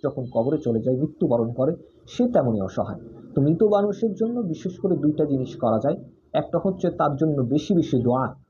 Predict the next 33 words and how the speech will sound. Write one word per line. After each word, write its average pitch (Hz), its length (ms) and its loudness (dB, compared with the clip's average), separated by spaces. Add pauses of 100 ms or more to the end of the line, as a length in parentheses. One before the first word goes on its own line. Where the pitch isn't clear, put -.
(100)
মাগফিরাতের 143 680 0
দোয়া। 110 220 0 (1300)
আর 123 200 2
দ্বিতীয়টি 240 680 -2 (200)
তার 170 180 2
জন্য 165 420 0 (140)
দান 156 200 0
সাদকা 131 380 -2
করা। 107 220 -4 (300)
এর 170 120 2
মাধ্যমে 156 320 -2
আল্লাহ 123 260 -4
সুবহানাহু 143 280 -8
ওয়া 165 160 -2
তাআলা - 0 -
তার 113 300 -2 (100)
কবরের 127 240 0
শাস্তিকে - 680 -4 (1600)
মিটিয়ে 170 300 4
দিবেন 110 240 0 (160)
ইনশাআল্লাহ। 90 500 -4 (960)
তাই 156 160 2
তাদেরও 208 380 2
কৃতজ্ঞতা 180 520 -4
প্রকাশ - 360 -6
করা। - 160 -4 (720)
তবে 175 180 4
আমাদের 208 280 2
সতর্ক 185 460 -4
এবং 135 260 -2
সাবধান 165 460 -4
থাকতে - 300 -4
হবে। 139 240 -2